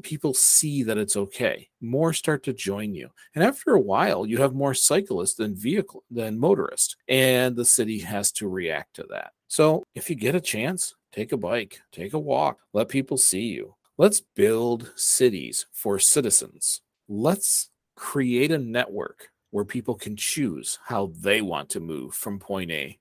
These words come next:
to point B. Thank you so much for listening. I hope you enjoyed this episode. If you did, share it with a friend. Other ways you can support Realistic Sustainability is by becoming a monthly sustainer, just by searching Realistic Sustainability on our Anchor hosting site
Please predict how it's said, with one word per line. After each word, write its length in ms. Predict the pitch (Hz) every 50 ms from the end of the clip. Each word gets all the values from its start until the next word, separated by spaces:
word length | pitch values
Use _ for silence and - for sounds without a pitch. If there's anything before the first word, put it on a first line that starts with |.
| _ _ _ -
to 120 | - -
point 320 | - - 87 80 71 -
B. 300 | _ - - - - _ _ _ -
Thank 220 | - 147 147 127
you 100 | 135 139
so 380 | 127 - - - - - 151 143
much 200 | 131 120 - -
for 140 | - 101 92
listening. 440 | 76 64 - - - 57 - 95
I 60 | 110 117
hope 200 | 139 156 151 165
you 80 | 160
enjoyed 360 | 151 123 - 110 104 110 107
this 200 | 123 135 131 -
episode. 500 | 151 139 - 156 - - 165 170 175 156 _ _ - - - - - -
If 120 | - -
you 60 | 123
did, 220 | 110 131 156 190 - -
share 320 | - - - 160 202 247
it 40 | 294
with 140 | 254 240 262
a 60 | 233
friend. 520 | - - - 98 123 202 160 - 50 - - _ _ _ _ -
Other 180 | - 107 135 147
ways 340 | 147 147 151 160 160 - -
you 60 | 160
can 100 | - 139
support 440 | 123 - 127 - - 127 143 175 165
Realistic 480 | 165 170 175 175 180 - - 190 175
Sustainability 840 | - - 160 - - 185 175 175 165 185 190 196 208 208 220 220 165
is 100 | 123 -
by 380 | - 110 101 98 95 92 92 _ -
becoming 360 | - 117 - 113 123 139 143
a 40 | 143
monthly 440 | 117 101 104 127 143 - - 147 139
sustainer, 760 | - - 151 - - - - 101 135 156 127 71 50 - - _ -
just 180 | 135 117 -
by 120 | - 131 117
searching 560 | - - - 139 139 135 - 139 117 101 95
Realistic 480 | 107 131 143 143 151 139 - - 139
Sustainability 840 | - - 139 - - 147 143 135 101 110 143 160 - - 82 80 90
on 80 | 92
our 140 | 95 90 - -
Anchor 340 | - 120 127 - 147 131 110
hosting 360 | 104 151 151 - - 165 160
site 380 | 147 - 185 180 190 202 208